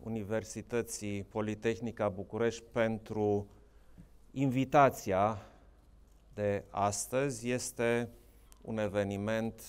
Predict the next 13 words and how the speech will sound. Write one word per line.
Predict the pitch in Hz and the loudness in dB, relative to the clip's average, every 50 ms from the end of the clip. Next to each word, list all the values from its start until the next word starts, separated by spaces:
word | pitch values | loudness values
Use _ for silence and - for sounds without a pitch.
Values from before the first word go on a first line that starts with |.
| - - - - - - - - - - - - - - - - | -18 -18 -20 -20 -20 -20 -20 -18 -18 -16 -16 -16 -18 -18 -20 -12
memorabil | - 95 110 123 139 139 143 139 131 120 113 110 101 95 95 95 90 87 98 107 120 127 127 117 101 - - - - - - - - - - - - - - - - | -6 -2 2 4 6 6 6 6 6 6 6 8 8 6 6 4 2 2 0 0 0 0 -2 -4 -8 -12 -18 -20 -20 -20 -20 -20 -20 -20 -20 -20 -20 -20 -20 -20 -20
și | - - - - - - - 127 120 120 120 117 117 110 101 95 - - - - | -20 -18 -16 -14 -12 -8 -4 -2 0 0 2 2 0 0 -2 -6 -12 -16 -18 -16
îmi | - 107 | -10 -4
face | - 135 127 - 127 | -2 -2 -2 -2 -2
mare | 123 127 123 117 107 | 0 0 2 2 0
plăcere | 101 - 101 101 110 - 113 107 107 107 101 - - | -2 -2 -4 -6 -4 -4 -4 -2 -2 -4 -6 -6 -6
că | 101 101 101 98 101 - - - - - - - - - - | -4 -4 -2 -4 -4 -8 -12 -20 -20 -20 -20 -20 -20 -20 -14
am | - - 104 110 | -8 -6 -2 -2
reușit | 107 110 104 101 - - 123 107 - | 0 0 0 -2 -4 -6 -8 -8 -8
să | - - - - - 98 98 98 95 - - - - | -10 -16 -12 -6 -2 0 0 0 -2 -4 -10 -14 -10
ajung | - - 101 92 90 92 104 113 110 104 95 - - | -6 -4 -4 -4 -4 -2 -2 -2 -2 -2 -4 -6 -6
aici. | 98 95 98 107 113 110 - - - - - - - - - - - - - - - - - - - - - - | -4 -2 -2 -2 -4 -6 -8 -12 -14 -14 -14 -18 -20 -20 -20 -20 -20 -20 -20 -20 -20 -20 -20 -20 -20 -20 -8 0
Domnule | - 131 135 135 131 131 127 127 123 120 117 107 98 | 2 4 4 4 4 6 6 8 8 6 4 2 -2